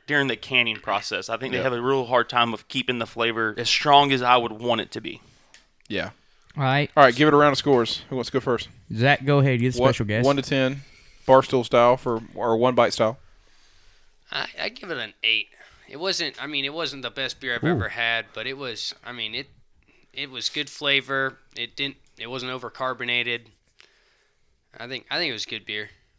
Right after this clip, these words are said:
Speaker 3: Is that, is that the first eight on the show?
Speaker 2: I think, yeah, I think that's the first.
Speaker 3: Uh, first eight?
Speaker 2: Yeah.
Speaker 1: I think we've had
Speaker 3: I don't think so.
Speaker 1: I don't
Speaker 3: I thi-
Speaker 1: know. I don't think so.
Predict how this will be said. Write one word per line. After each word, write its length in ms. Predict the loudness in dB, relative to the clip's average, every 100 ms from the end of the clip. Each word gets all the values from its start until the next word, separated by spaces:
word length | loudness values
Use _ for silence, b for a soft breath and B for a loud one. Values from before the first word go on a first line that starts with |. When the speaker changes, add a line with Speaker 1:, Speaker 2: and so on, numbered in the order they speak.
| _ -6
Speaker 3:
Is 140 | -2
that, 220 | 0 0 0
is 120 | -2
that 180 | 0 -2
the 80 | -6
first 340 | -4 -4 -4 -4
eight 280 | -4 -4 -4
on 160 | 0 0
the 60 | 0
show? 360 | -2 -2 -2 -4 _ -20 B B B B B B B _ -6
Speaker 2:
I 120 | -6
think, 380 | -6 -8 -8 -12
yeah, 300 | -12 -10 -10
I 40 |
think 160 | -12 -12
that's 200 | -10 -10
the 120 | -14
first. 600 | -12 -10 -10 -12 -14 -18 _ _ -8
Speaker 3:
Uh, 200 | -4 -2 -4 -12 -20 -6
first 260 | -2 -2 -2
eight? 340 | -2 -2 -4 -16 -16 -18
Speaker 2:
Yeah. 160 | -18 -18 _
Speaker 1:
I 80 | -2
think 160 | 0 0
we've 160 | 0
had 340 | 4 4 4 0 _ _ _ _ _ _ _ _ _ -16 B B B _ _ -4
Speaker 3:
I 80 | 2
don't 160 | 2
think 180 | 2 0
so. 180 | 0 0
Speaker 1:
I 100 | 2
don't 180 | 4 4
Speaker 3:
I 80 | 2
thi- 60 |
Speaker 1:
know. 60 | 2
I 40 |
don't 80 | 0
think 160 | 0 -4
so. 180 | -6